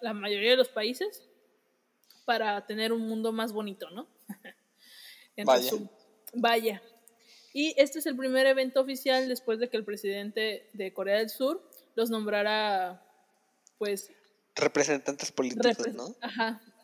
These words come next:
Speaker 1: eh, enviados especiales
Speaker 2: Ah, sí.
Speaker 1: presidenciales, o sea, de, de Corea del Sur.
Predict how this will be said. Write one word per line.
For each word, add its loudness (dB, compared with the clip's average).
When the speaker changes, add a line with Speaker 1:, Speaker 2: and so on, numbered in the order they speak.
Speaker 1:
eh, -2
enviados 4
especiales -2
Speaker 2:
Ah, 4
sí. -2
Speaker 1:
presidenciales, -8
o -20
sea, -4
de, -8
de -8
Corea 0
del 0
Sur. -6